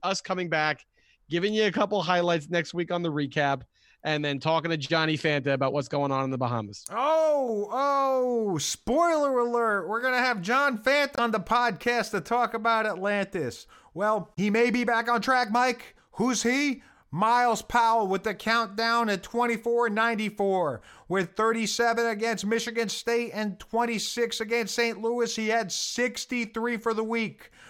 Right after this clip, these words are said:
Speaker 2: which leaves him at seventeen fifty-three. And as we mentioned last week, next one to pass on the list is Walter Dukes. Does he have thirty-six in him?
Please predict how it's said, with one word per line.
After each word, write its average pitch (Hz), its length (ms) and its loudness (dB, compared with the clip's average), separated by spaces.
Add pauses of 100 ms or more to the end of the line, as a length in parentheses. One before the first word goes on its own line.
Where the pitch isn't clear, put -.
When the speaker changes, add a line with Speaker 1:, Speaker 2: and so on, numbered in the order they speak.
(140)
Speaker 2:
which 170 340 -2
leaves 214 400 -2
him 226 180 -2
at 220 320 0 (240)
seventeen 226 1000 -2
fifty-three. 208 1080 -2 (200)
And 160 120 -2
as 180 160 0
we 196 100 0
mentioned 202 380 -2
last 202 320 -2
week, 214 400 -6 (160)
next 190 320 -4
one 214 220 -2
to 202 60 -2
pass 208 360 -2
on 214 220 0
the 196 60 -2
list 208 280 -2
is 151 140 -4
Walter 208 420 0
Dukes. 190 520 -4 (280)
Does 202 160 0
he 247 80 0
have 240 220 0
thirty-six 240 540 0
in 240 140 2
him? 247 220 0